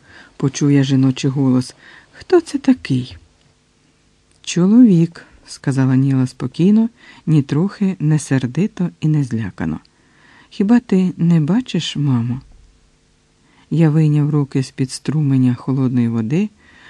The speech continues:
повернув голову і побачив невисоку огрядну жінку, розкуйовджену в старому темно-синьому халаті.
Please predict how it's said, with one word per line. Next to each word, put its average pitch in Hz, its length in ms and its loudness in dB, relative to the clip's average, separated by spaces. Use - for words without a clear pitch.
повернув 156 520 2
голову 202 520 0
і 151 80 -2
побачив 202 680 0
невисоку 160 800 0
огрядну 156 580 0
жінку, 127 500 -2
розкуйовджену 185 920 2
в - 40 -20
старому 190 580 0
темно-синьому 127 920 0
халаті. 113 600 -6